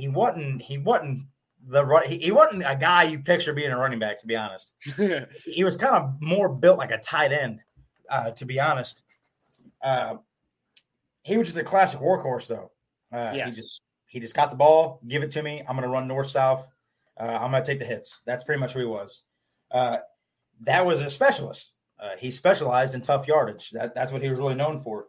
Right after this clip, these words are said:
Speaker 1: Uh, he carried the ball for, uh, about twenty-nine hundred times. It was, like, twenty-nine sixteen times for eleven thousand three hundred fifty-two yards, a hundred four touchdowns in his career. He caught two hundred fifty passes for just a little over two thousand yards. He had twelve touchdowns.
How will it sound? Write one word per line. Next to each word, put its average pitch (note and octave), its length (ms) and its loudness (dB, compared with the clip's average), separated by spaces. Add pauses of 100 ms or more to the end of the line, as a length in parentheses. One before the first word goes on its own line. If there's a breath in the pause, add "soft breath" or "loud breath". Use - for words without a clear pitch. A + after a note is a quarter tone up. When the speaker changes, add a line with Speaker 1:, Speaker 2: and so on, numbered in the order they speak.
(460)
Speaker 1:
Uh, C3 140 4
he C#3 100 0
carried F#3+ 300 2
the E3 40 -2
ball F3+ 320 4
for, D3 680 -4
uh, - 40 -8
about - 1040 -18
twenty-nine G3 460 0
hundred F3+ 220 -2
times. E3+ 420 -4
It A#2 80 -16
was, B2 120 -10
like, B2 140 -8
twenty-nine D3+ 380 -4
sixteen C#3 400 -10
times C#3+ 480 -4 (320)
for C#3 100 -4
eleven D#3 340 2
thousand D#3+ 320 4
three D3+ 140 -4
hundred C#3+ 160 -2
fifty-two C#3+ 280 -12
yards, C#3 360 2
a B2 60 -6
hundred D3 220 -4
four C#3 180 -6
touchdowns B2+ 440 -6
in A#2+ 60 -8
his A#2+ 100 -12
career. A#2+ 400 -6 (560)
He - 60 -20
caught D#3+ 220 2
two F#3 120 0
hundred F3 120 0
fifty D#3 160 -12
passes D3+ 640 4
for C3 380 -4
just D3+ 280 -4
a - 40 0
little D3+ 280 4
over C#3 220 0
two D3+ 180 -10
thousand C#3 360 0
yards. C3 500 -2 (360)
He C3+ 60 -6
had C3 180 -4
twelve D3 320 4
touchdowns. C3+ 760 0